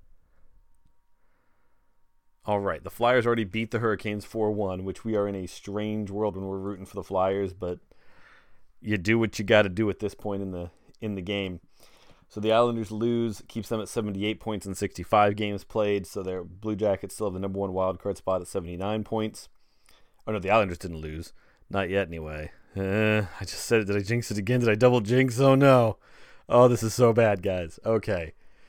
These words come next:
This is me live during games. It's a horrible experience. My wife hates it when I watch games. Um, the Carolina lost, so that keeps them at seventy-five points, three games back of the Jackets. So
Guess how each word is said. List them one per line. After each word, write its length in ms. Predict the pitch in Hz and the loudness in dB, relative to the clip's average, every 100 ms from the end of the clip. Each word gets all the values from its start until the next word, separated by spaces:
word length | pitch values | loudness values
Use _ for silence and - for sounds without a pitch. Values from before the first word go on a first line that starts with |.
| - _ - - | -20 _ -18 -10
This 120 | 98 | -4
is 60 | |
me 160 | 110 110 | 0 0
live 300 | 98 90 85 | 2 2 0
during 240 | 90 82 | -6 -8
games. 300 | 87 76 - | -10 -10 -10
It's 120 | 107 101 | -6 -6
a 60 | |
horrible 400 | - 95 87 78 | -4 -4 -4 -6
experience. 480 | 76 - - 73 - | -14 -12 -12 -10 -4
My 80 | 98 | -2
wife 240 | 95 92 | -2 -4
hates 340 | - 85 85 - | -6 -6 -6 -10
it 80 | |
when 80 | 85 | -10
I 80 | 78 | -12
watch 300 | 76 73 - | -12 -14 -14
games. 320 | 76 76 - - - - | -16 -16 -20 -20 -20 -4
Um, 420 | 110 110 110 101 - - - - | 2 2 2 -2 -12 -20 -20 -16
the 120 | 113 107 | -12 -8
Carolina 520 | - 147 117 123 98 | 0 2 2 0 -2
lost, 300 | 78 71 - | -4 -8 -2
so 60 | |
that 200 | 110 117 | 0 0
keeps 200 | - 104 | -2 -8
them 140 | 110 110 | -6 -6
at 80 | 98 | -4
seventy-five 680 | 113 98 85 - 107 110 - | -4 -4 -6 0 2 0 -2
points, 380 | 113 104 - - - - - - | -2 -4 -6 -16 -18 -20 -20 -6
three 180 | 107 110 | -2 0
games 280 | 104 101 95 | 2 0 0
back 240 | 101 92 | -2 -2
of 60 | 98 | -6
the 60 | |
Jackets. 500 | 87 101 92 101 - | -6 -6 -6 -8 -10
So 460 | - 101 92 92 | -6 -4 -4 -6